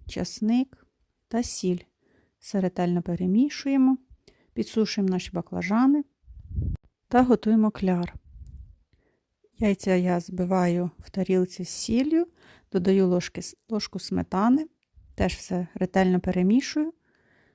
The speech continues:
та вмикаю наші баклажани спочатку в яйця, а потім кукурудзяну паніровку. Жарю на сковорідці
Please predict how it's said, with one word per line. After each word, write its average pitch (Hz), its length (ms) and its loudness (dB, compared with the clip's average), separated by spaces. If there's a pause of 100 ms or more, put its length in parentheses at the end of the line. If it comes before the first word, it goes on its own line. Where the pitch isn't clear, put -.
(140)
та 277 100 -6
вмикаю 202 480 2
наші 180 300 -2
баклажани 185 540 -2
спочатку 180 760 -6 (680)
в - 20 -8
яйця, 294 520 2 (100)
а 180 120 -6
потім 240 400 -2 (480)
кукурудзяну 220 720 2
паніровку. 208 760 0 (400)
Жарю 190 340 0
на 180 140 0
сковорідці 220 800 -2